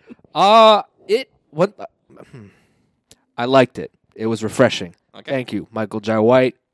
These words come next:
Speaker 1: Great. Big kick boy.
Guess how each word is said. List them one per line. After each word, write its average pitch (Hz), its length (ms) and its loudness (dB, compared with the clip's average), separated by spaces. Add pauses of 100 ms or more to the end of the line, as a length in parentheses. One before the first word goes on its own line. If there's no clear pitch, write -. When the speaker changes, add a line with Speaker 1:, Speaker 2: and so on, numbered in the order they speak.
(200)
Speaker 1:
Great. 135 360 2 (1500)
Big 135 160 -4
kick - 260 -10
boy. 127 360 0